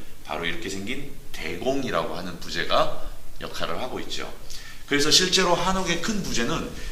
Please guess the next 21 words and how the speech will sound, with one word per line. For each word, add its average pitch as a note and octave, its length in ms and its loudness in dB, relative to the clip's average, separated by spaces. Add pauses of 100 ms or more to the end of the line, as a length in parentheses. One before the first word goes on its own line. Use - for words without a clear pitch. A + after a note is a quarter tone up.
(180)
기둥과 C3 1040 6 (320)
기둥 B2+ 280 0
사이에는 D3+ 680 2 (720)
돌이, G#2 580 -2 (540)
예, D2 380 -4
창방이 F3 560 6
묶어주고 G#2+ 540 0
있고, - 640 0
그리고 C3+ 560 0
폭방향으로는 C3 880 2
보가 A2 380 4
있고요. A2+ 560 2 (180)
그리고 G2 300 -2
길이 A#2+ 240 2
방향으로는 G2 560 2
그 G2 140 -4
위에 G2 220 0
도리가 G2+ 360 -2
올라갑니다. D#2+ 880 0
요게 D3+ 580 2
기본적인 G#2 760 -4